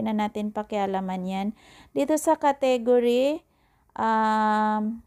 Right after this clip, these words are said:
mamimili lang kayo dito kung alin dyan yung category sa, yung category ng video nyo. So sa akin, pipilian ko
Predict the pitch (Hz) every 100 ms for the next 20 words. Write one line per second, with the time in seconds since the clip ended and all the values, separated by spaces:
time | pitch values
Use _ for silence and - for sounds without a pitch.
0 | - _ - 233 240 262 262 269 277 277
1 | 269 262 240 247 240 285 269 247 226 -
2 | _ 214 226 233 226 214 233 254 254 240
3 | 233 226 208 214 214 220 - 220 214 208
4 | 208 202 - 208 220 214 214 214 220 214
5 | 214 208 208 185 196 190 196 202 233 -
6 | _ _ _ - 277 269 262 240 233 254
7 | 269 269 262 247 233 233